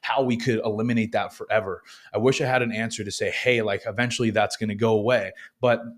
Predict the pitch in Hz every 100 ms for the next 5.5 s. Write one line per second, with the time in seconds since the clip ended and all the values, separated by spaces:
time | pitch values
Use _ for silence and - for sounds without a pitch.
0 | - 127 127 139 147 123 117 113 127 131
1 | 123 101 - 95 90 143 135 101 92 92
2 | 95 104 123 113 107 113 117 113 113 104
3 | 101 - - 127 165 113 _ _ - 120
4 | 147 - 110 107 120 143 139 120 104 92
5 | 127 131 120 117